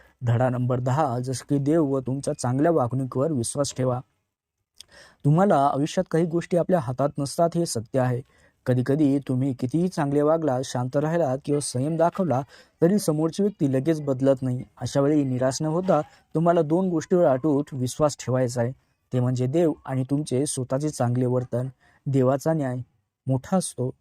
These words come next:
देव वेळ घेतो, पण अंधारात सोडत नाही. तेव्हा तुमच्या घरात आणि आयुष्यात अन्याय होत असतो, तेव्हा देव सगळं पाहत असतो. तुमचा संयम, तुमचा त्रास कधीच वाया जात नाही. देवाच्या न्यायाच्या दारात एक दिवस त्या त्रास होणाऱ्या व्यक्तीला त्याच्या चुकीची ठोकर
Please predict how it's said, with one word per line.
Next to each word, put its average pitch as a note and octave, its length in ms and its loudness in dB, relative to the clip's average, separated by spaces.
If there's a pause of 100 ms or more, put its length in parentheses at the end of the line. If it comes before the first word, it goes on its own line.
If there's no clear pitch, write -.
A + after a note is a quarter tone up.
(120)
देव C#3 220 4
वेळ D#3 220 2
घेतो, E3 380 2 (100)
पण C#3+ 100 -4
अंधारात C3+ 520 0
सोडत B2 400 -4
नाही. B2+ 200 -6 (360)
तेव्हा E3+ 180 4
तुमच्या F#3 320 2
घरात D#3 300 0
आणि C#3 180 -2
आयुष्यात D#3 400 -2
अन्याय B2+ 360 -2
होत E3 180 -4
असतो, D3 300 -2
तेव्हा B2+ 260 -2
देव D#3 220 -2
सगळं D3 340 0
पाहत B2 300 -2
असतो. B2 260 -8 (420)
तुमचा B2+ 260 0
संयम, D3 560 0
तुमचा B2 240 -4
त्रास C3+ 480 0
कधीच C3+ 280 -2
वाया C3+ 220 0
जात C3+ 240 -2
नाही. B2+ 180 -6 (360)
देवाच्या B2 440 0
न्यायाच्या C#3 460 0
दारात C3+ 380 2 (140)
एक C3+ 200 -2
दिवस D3 280 0
त्या E3 80 2
त्रास C#3 360 0
होणाऱ्या D#3 260 0
व्यक्तीला C#3+ 480 0
त्याच्या B2+ 280 -4
चुकीची D#3 480 -4
ठोकर C#3+ 460 -2